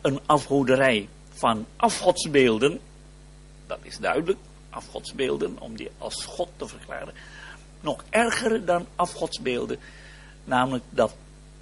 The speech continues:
de Joden straks een mens tot God zullen verklaren.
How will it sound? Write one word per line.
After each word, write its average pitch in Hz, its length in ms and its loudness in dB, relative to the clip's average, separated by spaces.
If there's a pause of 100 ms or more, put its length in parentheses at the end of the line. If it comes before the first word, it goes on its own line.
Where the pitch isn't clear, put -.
(280)
de 104 140 -10
Joden 127 360 2
straks - 400 -2
een 110 300 -10
mens 175 680 -6 (360)
tot - 240 -2
God 175 320 -6 (800)
zullen 147 320 -4
verklaren. 120 560 -12